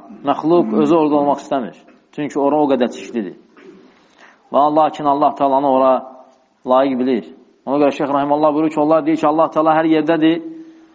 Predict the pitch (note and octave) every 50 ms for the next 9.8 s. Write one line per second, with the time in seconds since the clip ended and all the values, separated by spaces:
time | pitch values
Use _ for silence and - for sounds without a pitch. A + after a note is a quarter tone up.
0 | _ _ _ _ _ _ _ _ _ _ - B2+ C3 D3 C#3+ C#3 C#3+ D#3 D3 C#3
1 | D#3 D#3 C3+ C3+ B2+ B2+ B2+ B2+ A#2+ A#2 A2 - A#2+ G#2+ A2 G#2 G2 G2 E2 F#2
2 | F2 E2 - - A#2 B2+ B2+ C3 C#3+ C#3+ B2+ - - C#3+ C3+ C3 B2 A#2+ A#2 A2+
3 | A2 G#2+ G#2+ A2+ A#2+ A2+ G2 D#2+ - - - _ _ _ _ _ _ _ _ _
4 | _ _ _ _ _ _ _ _ _ _ _ _ _ _ - C#4 - - - -
5 | - - - - - - - - - - - A#2+ C3 D3+ - - - - - -
6 | - - - - - - - _ _ _ _ _ _ - C#3 C#3+ - - F3+ F3
7 | E3+ E3+ E3 E3+ E3 C#3+ D3+ D3+ D#3 D3+ D3+ D3+ D3+ - C#3 D3 D3+ D#3 E3 D#3
8 | D3 - D3+ C#3 C3 B2+ C3 A#2+ C3+ C#3 C#3+ C3+ C3+ - D3 C#3 C3+ C3+ B2+ -
9 | - D3+ C#3+ C#3 C3+ C3 B2+ A2+ B2+ C#3 C#3+ C3+ A#2 A2+ G#2+